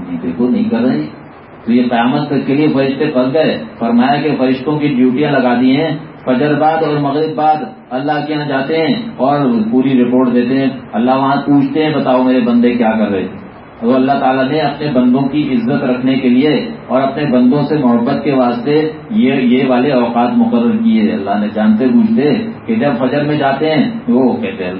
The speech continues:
اللہ میاں پوچھتے کیا کر رہے تھے، لا محالہ وہ کہتے ہیں، اللہ میاں وہ تو نماز پڑھ رہے تھے، آپ کو یاد کر رہے تھے، ہیں؟ اور عصر بعد مغرب بعد جاتے ہیں تو وہاں جا کے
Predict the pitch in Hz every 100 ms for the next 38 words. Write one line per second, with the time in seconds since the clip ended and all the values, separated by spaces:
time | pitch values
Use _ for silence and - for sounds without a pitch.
0 | - - 101 110 123 117 117 117 127 123
1 | 120 135 143 135 135 - - 101 110 131
2 | - 123 113 151 156 143 131 143 127 120
3 | 120 117 110 107 98 107 - - - -
4 | 87 85 - 92 95 107 - - - -
5 | - - - - - 233 - - - -
6 | 107 127 127 147 147 139 143 139 143 147
7 | 147 147 147 - - - 120 131 135 151
8 | 151 117 104 107 110 117 117